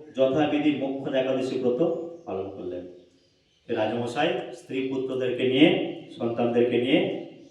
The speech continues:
মোক্ষ একাদশী তিথি পালন করলেন। অর্থাৎ আজকের দিনে, আজকে যে তিথি, রাজামশাই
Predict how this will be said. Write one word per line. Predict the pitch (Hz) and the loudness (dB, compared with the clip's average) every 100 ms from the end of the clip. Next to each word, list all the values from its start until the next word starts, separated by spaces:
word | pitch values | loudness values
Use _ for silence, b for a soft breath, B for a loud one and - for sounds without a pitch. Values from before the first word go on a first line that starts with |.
| - 104 | -20 -8
মোক্ষ | 113 120 - | -4 -4 -6
একাদশী | 131 120 - 113 123 | -4 -4 -4 -6 -8
তিথি | - 120 170 | -6 -2 -2
পালন | - 101 101 | 0 -2 -2
করলেন। | 101 98 | -2 -2
অর্থাৎ | 101 101 127 | -2 0 0
আজকের | - - 101 - - - | 0 -4 -6 -8 -12 -8
দিনে, | 104 139 196 104 | -2 0 0 -2
আজকে | 101 - | -6 -4
যে | 117 113 | 0 2
তিথি, | - - 175 - - - - - - - | 0 4 6 6 0 -6 -12 -20 -20 -12
রাজামশাই | 110 113 113 123 120 | -8 -6 -6 -4 -4